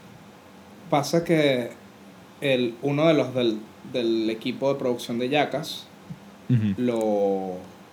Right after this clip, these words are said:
Speaker 1: lo incentivó a que se metiera en rehabilitación.
Speaker 2: Sí.
Speaker 1: Porque está, es alcohólico.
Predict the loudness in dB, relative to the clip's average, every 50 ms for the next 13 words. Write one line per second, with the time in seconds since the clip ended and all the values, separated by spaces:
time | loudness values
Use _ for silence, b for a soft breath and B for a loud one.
0 | -20 -18 -10 -4 -2 0 0 0 -2 -4 -4 -6 -4 -2 0 0 2 2 0 0
1 | -2 -2 -2 0 0 0 0 0 0 -2 -4 -6 -6 -8 -8 -6 -6 -4 -2 -2
2 | -2 -2 -4 -4 -2 -2 -2 -2 -2 -4 -4 -6 -8 -10 -10 -8 -6 -4 -4 -4
3 | -6 -10 -14 -20 -20 -20 -20 -20 -20 -20 -20 -20 -20 -20 -20 -20 -12 -2 2 4
4 | 4 4 2 -2 -12 -20 -20 -20 -20 -20 -16 -10 -8 -8 -6 -6 -8 -10 -8 -8
5 | -8 -6 -6 -8 -6 -6 -4 2 4 4 4 4 2 -2 -6